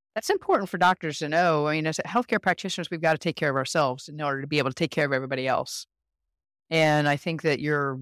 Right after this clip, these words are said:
journey here has really impacted how you manage your patients now.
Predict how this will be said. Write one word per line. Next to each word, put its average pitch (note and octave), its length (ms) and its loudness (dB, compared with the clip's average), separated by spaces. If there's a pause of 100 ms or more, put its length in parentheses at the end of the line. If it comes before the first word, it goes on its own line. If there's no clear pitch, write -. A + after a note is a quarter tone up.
journey D#3 400 0
here C#3+ 800 2
has D3+ 200 -6
really C3+ 760 0
impacted D3+ 560 -2
how C#3 320 0
you C3 540 -6 (120)
manage F#3 320 -2
your G3 80 0
patients - 460 -2
now. A#2 260 -2